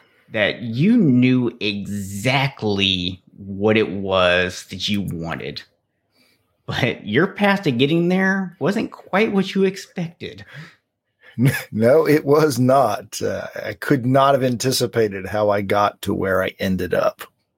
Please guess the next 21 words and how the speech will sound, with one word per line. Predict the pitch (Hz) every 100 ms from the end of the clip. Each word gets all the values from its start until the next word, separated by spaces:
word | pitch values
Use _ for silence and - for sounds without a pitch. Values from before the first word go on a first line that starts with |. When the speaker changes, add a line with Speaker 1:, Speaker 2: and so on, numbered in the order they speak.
| _ _ - - - -
Speaker 1:
And, | - - 113 -
and | - 117
we're | 131
gonna, | 135 117 -
we're | 131
gonna | 135
tell | 113 - 127
people | 131 -
all | - 117
about | 104 107 113
that | 104
in | 92
a | 90
second. | - 113 110 92
But | 104
before | 104 - 143 160
we | 135
do, | 95 117 113 101
I |
wanna | 107 135
remind | 117 104 104 104 110 107